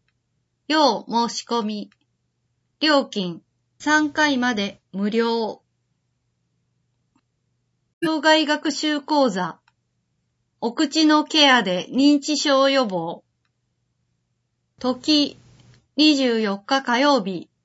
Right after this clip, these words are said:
十時から十一時三十分。ところ、中野町コミュニティセンター。内容、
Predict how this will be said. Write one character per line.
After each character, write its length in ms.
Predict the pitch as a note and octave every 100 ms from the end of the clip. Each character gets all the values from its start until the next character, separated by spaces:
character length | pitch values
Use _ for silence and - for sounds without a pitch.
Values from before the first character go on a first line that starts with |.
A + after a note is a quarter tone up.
| _
十 240 | - D4+ C#4+
時 180 | A3 G3+
か 200 | A3+ G#3
ら 240 | F3+ - _ _ -
十 200 | C#4+ C#4+
一 260 | C#4 C#4+
時 120 | A3+
三 300 | F#3+ A#3 A#3+
十 120 | A#3+ B3
分。 420 | - F3+ D3+ C#3+ _ _ _ _ _ _ _ _ _ _ _ _ -
と 160 | A3+
こ 180 | A3 C4
ろ、 340 | C4 C4 - _ _ _ _ _ -
中 300 | A#3 A#3+ C4+
野 180 | C#4 C4+
町 480 | C4+ C4 B3+ - _ _ _
コ 140 | -
ミ 120 | B3+ C#4
ュ 80 |
ニ 180 | C#4 C#4+
テ 240 | C#4+ C4+ C4+
ィ 20 |
セ 160 | C#4+ C4
ン 140 | A#3+
タ 340 | G3+ D#3+ D3+ -
ー。 1200 | _ _ _ _ _ _ _ _ _ _ _ A#3
内 280 | C4+ C#4
容、 400 | C#4 C4+ C4 -